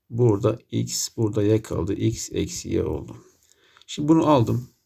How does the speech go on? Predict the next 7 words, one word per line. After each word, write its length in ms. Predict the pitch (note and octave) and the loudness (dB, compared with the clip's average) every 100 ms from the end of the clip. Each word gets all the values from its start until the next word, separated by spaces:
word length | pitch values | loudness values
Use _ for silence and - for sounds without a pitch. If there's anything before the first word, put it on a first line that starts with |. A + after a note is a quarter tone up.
| - _ _ _ _ _ _ - - _ - | -20 _ _ _ _ _ _ -18 -18 _ -2
Alta 320 | G#2 - F#2+ | -2 0 -2
yazdım. 280 | F2+ F2+ G#2+ | -2 -4 -4
Artık 220 | A2+ - - | -4 -4 -2
altta 320 | A#2 A#2 A#2 | 0 2 4
ben 120 | A#2+ | 4
ne 60 | A#2+ | 6
yazabilirim? 720 | A2+ G#2+ F#2+ F#2+ A#2+ - | 4 2 0 -2 -4 -6